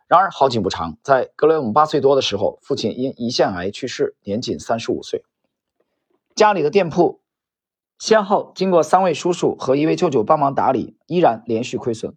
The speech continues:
不得不关闭了事。母亲带着三个孩子艰难谋生，尝试过经营家庭旅馆，也尝试过投机股票。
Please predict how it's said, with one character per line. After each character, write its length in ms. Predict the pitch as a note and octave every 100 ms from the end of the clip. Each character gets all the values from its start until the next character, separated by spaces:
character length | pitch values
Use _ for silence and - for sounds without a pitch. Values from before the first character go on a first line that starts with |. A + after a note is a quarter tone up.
| _
不 100 | E3
得 140 | C#3+
不 140 | D3 C3
关 200 | A#2+ A#2+
闭 140 | A#2
了 160 | F2+ -
事。 220 | - - _ _ _ _ _ _
母 120 | - E3
亲 180 | G#3
带 140 | G#3+ G3+
着 160 | E3+
三 260 | D#3+ F#3 F3+
个 60 | E3+
孩 240 | C3+ B2
子 200 | D3 - -
艰 240 | - E3+
难 260 | C#3+ G#2+ A#2
谋 180 | - F#2+
生， 260 | G2+ A#2+ A#2 _ _ _ _
尝 180 | - D#3+
试 120 | G3
过 140 | E3
经 220 | C#3 E3 D3+
营 100 | D3
家 140 | D3+
庭 240 | D3+ C#3
旅 100 | A#2+
馆， 300 | C3+ G#2 - -
也 140 | B2
尝 220 | B2+ C#3
试 160 | D#3 F3
过 100 | C#3
投 240 | - B2+
机 140 | D3 D#3
股 120 | G2+
票。 300 | E2+ A2